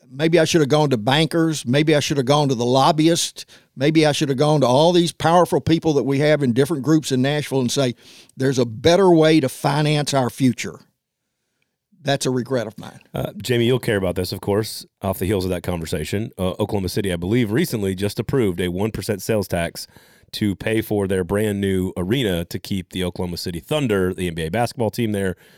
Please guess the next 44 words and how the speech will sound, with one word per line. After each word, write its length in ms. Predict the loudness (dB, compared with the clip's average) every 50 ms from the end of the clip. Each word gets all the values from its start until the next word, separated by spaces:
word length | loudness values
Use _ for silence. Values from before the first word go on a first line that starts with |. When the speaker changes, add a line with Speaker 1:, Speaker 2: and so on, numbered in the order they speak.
| _ _ _ _ -12
Speaker 2:
uh, 400 | -10 -8 -6 -6 -6 -6 -6 -8 -10
for, 280 | -10 -8 -6 -4 -4 -4
like, 160 | -6 -8 -8
the 80 | -8
next 280 | -8 -8 -10 -12 -12 -10
thirty-five 420 | -10 -10 -10 -10 -12 -12 -14 -12 -12
years. 420 | -14 -14 -14 -16 -18 -18 -18 -18 -14
Speaker 1:
You, 200 | -8 -6 -6 -4
Speaker 2:
Uh, 40 | 0
Speaker 1:
you 140 | 0 0 0
can, 160 | 0 -2 -6 -2
Speaker 2:
so. 80 | -2
Speaker 1:
you 80 | -2 0
can 140 | 0 0 0
see 280 | 2 4 4 4 4 4
all 300 | 6 6 6 6 4 2
of 60 | 2
that, 320 | 2 2 2 0 0 -4 -8 -6
and 220 | -4 -2 -2 0 -2
the 80 | -2
citizens 720 | 0 0 0 2 4 4 4 2 0 0 0 0 0 0 -2
are 240 | -2 -2 -2 -2 -4 _ _ _
forcing 520 | -4 2 6 6 6 6 4 0 0 0
a 60 | 0 0
tax 380 | 0 0 0 0 0 -2 -4
upon 380 | -6 -6 -2 0 2 2 4 2
themselves 840 | 2 2 0 0 -2 -2 0 0 2 2 2 0 -2 -4 -6 -12 -14 _ _ _ _ _ _ _ _
because 360 | -12 -8 -2 0 2 2 2 2
they 140 | 0 0
spent 420 | 0 -2 -4 -4 0 0 0 0 -2
the 100 | -8 -10
time 400 | -6 -4 -2 0 0 0 -2 -2
to 80 | -4 -4
sell 380 | -2 0 2 4 4 4 4 2
it, 180 | -2 -4 _ _ _ _ _ _ _ _ _
and 180 | -6 -2 0 0
the 120 | 2 0
administration 960 | 0 0 0 0 0 0 -2 -2 0 2 2 2 2 0 -2 -2 -2 -2 -4 -6 -10 _ _ _ _ -8
and 200 | -4 -2 -2 0
the 60 | 0
leaders 400 | 0 2 2 2 2 0 0 -2
of 80 | -2
that 180 | -2 -2 -2 -2
community 540 | -2 -2 0 0 0 0 0 0 -2 -4